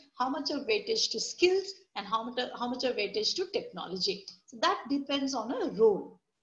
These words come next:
Okay, what job roles are there? Today, job roles are getting completely redefined. Okay, so many, many things, as I said, are changing. So it's very important that,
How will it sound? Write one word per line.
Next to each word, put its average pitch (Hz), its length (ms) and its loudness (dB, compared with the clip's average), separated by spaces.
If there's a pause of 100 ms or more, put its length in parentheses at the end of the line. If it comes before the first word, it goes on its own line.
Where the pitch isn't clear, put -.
(100)
Okay, 185 260 -8
what 196 340 -4
job 185 340 -2
roles 190 340 -2
are 160 160 -6
there? 226 180 -4 (300)
Today, 254 260 -4
job 202 380 -2
roles 269 260 0
are 247 60 -2
getting 277 380 -2
completely 359 680 -2
redefined. 254 720 -8 (720)
Okay, 196 380 -2
so 226 220 -4
many, 370 320 -10
many 339 280 -6
things, 277 240 -4
as 233 200 -4
I - 20 -6
said, 247 280 -4 (340)
are 294 200 0
changing. 220 480 0 (220)
So 339 120 -4
it's 285 120 -4
very 339 320 4
important 262 600 -2 (100)
that, 240 260 -2